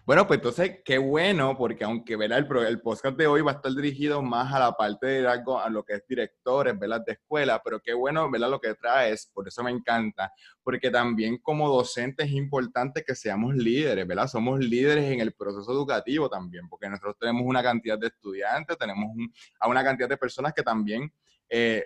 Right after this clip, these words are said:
podemos influir en ello, ¿verdad? Podemos influenciar en ello, que qué bueno que tú traes ese punto. Así que me encanta que aunque vayamos dirigidos, ¿verdad? El podcast más mayormente vamos a estar hablando sobre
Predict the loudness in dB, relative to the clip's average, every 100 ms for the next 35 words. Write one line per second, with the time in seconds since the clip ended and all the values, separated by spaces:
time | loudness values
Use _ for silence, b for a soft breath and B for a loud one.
0 | -2 0 2 2 2 2 -2 0 2 4
1 | 4 2 2 0 -2 -6 -8 -8 -6 -4
2 | -2 -4 -4 -4 -4 -2 -2 -2 -2 -2
3 | -6 -6 -2 -2 -2 -4 -6 -6 -6 -4
4 | -6 -6 -10 -12 -18 -20 -14 -6 -2 -2
5 | -4 -4 -2 -2 -4 -10 -6 -2 0 2
6 | 0 2 0 2 2 2 2 0 -2 -6
7 | -2 2 4 4 2 2 0 0 2 2
8 | 0 0 0 0 -4 -2 -2